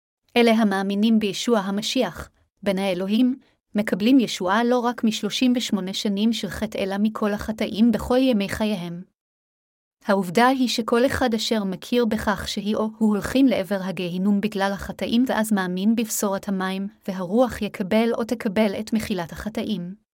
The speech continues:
לא משנה מי זה יהיה, כל מי שמאמין בעובדה שישוע לקח את כל החטאים שלו או שלה על ידי שקיבל את הטבילה בנהר הירדן,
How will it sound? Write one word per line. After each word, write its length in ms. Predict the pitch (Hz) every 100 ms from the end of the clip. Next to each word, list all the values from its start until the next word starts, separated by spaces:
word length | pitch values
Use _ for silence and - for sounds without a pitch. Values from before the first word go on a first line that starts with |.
| _ _ _ _ _ _ _ -
לא 140 | 220 233
משנה 420 | 233 254 214 226
מי 160 | 240
זה 120 | 240 240
יהיה, 340 | 220 190 170 196 _ _ _ -
כל 240 | - 226
מי 140 | 214 247
שמאמין 600 | - 196 185 185 226 202
בעובדה 480 | 190 165 160 240 247
שישוע 520 | - 196 - 262 220
לקח 380 | 190 226 196 220
את 100 | -
כל 240 | - 226
החטאים 480 | 220 220 214 247 277
שלו 260 | - 190
או 140 | 202 247
שלה 340 | - 202 202
על 120 | 214
ידי 260 | 196 185 196
שקיבל 500 | - 214 196 196 190
את 120 | 202
הטבילה 400 | 208 185 208 214
בנהר 460 | 202 196 196 208 196
הירדן, 540 | 190 185 180 208 226